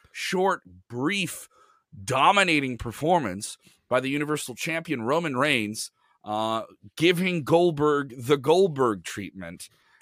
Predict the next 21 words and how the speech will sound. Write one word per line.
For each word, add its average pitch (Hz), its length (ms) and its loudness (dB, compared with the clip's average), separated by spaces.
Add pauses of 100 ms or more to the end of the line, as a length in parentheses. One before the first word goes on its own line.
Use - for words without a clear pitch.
(140)
and 139 500 -2
having 185 360 4
Goldberg 170 420 0
do 156 100 -6
something 156 420 -2
that 147 140 -6
we've 135 260 -6
almost 147 400 -2 (120)
rarely 180 440 0
never 151 360 -2
seen 156 220 -6
him 147 140 -4
do. 135 160 0
I 104 140 0
can't 160 300 -8
remember 135 320 -4 (200)
the 120 100 -12
last 131 240 -2
time 139 100 -4
I've 135 100 -6
seen 226 360 -6